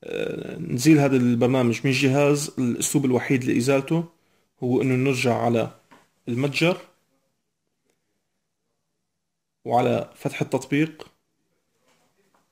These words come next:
ونضغط على زر القائم فوق Advanced، ننزل لآخر الليستة Uninstall App، سيتم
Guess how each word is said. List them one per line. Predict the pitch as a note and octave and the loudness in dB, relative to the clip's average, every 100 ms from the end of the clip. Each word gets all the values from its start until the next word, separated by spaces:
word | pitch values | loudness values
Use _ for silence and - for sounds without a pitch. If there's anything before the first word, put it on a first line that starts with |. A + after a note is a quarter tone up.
| _ _ _ _ _ _ _ | _ _ _ _ _ _ _
ونضغط | B2+ B2+ B2+ B2 A2+ - - _ _ _ | -10 -6 -6 -2 -4 -4 -20 _ _ _
على | A2+ A2+ A#2 _ _ _ _ _ _ | -6 -6 -6 _ _ _ _ _ _
زر | B2 C#3 D3 | -4 0 0
القائم | C3 - B2+ B2+ | 0 -2 -2 -2
فوق | C3+ C3+ C#3 - _ _ _ _ _ _ | -2 -2 -4 -12 _ _ _ _ _ _
Advanced، | A#2+ A#2+ B2+ B2+ B2+ - - - _ _ _ _ _ _ _ A#2+ | -8 -2 -2 -2 -4 -10 -18 -20 _ _ _ _ _ _ _ -8
ننزل | B2 B2 | -4 -2
لآخر | A#2 B2 - | -2 -4 -6
الليستة | A#2 A2+ A#2 - B2 A#2+ - _ _ _ _ _ - | -6 -2 -4 -4 -6 -6 -10 _ _ _ _ _ -12
Uninstall | B2 A#2 A#2+ - B2 A#2 | -8 -6 -8 -6 -2 -2
App، | A#2+ B2 - _ _ _ _ _ _ _ _ _ _ _ _ _ _ _ _ _ _ _ _ _ | 0 -4 -6 _ _ _ _ _ _ _ _ _ _ _ _ _ _ _ _ _ _ _ _ _
سيتم | - A#2+ A#2+ | -8 -6 -6